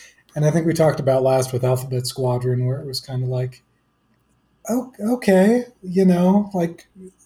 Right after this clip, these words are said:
this is, this is all right. We'll see where this goes." But it wa-, it wa-, you know, it didn't blow me away.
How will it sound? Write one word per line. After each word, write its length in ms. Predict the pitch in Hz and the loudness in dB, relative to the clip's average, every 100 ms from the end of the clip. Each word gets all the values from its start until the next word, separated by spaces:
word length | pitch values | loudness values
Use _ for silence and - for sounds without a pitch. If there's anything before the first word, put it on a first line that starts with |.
| - _ - | -20 _ -2
this 200 | 185 190 | 0 2
is, 400 | 175 175 - _ _ _ _ _ | 0 -2 -8 _ _ _ _ _
this 100 | 156 | -4
is 120 | 185 | 0
all 160 | 185 175 | 2 4
right. 500 | 147 135 147 190 - | 4 4 2 0 -2
We'll 120 | 165 | -4
see 200 | 151 175 | -2 0
where 140 | 156 147 | 2 2
this 200 | 135 131 | 0 -2
goes." 380 | 127 120 151 | -4 -2 -2
But 160 | 151 165 | 0 0
it 60 | 165 | 2
wa-, 140 | 180 | 0
it 100 | 180 | 0
wa-, 180 | 190 - | -2 -2
you 260 | 208 208 196 | -4 -2 0
know, 120 | 175 | 0
it 60 | 156 | 0
didn't 140 | 147 | -2
blow 160 | 123 123 | -2 -4
me 140 | 117 | -4
away. 420 | 117 113 120 117 | -6 -6 -6 -8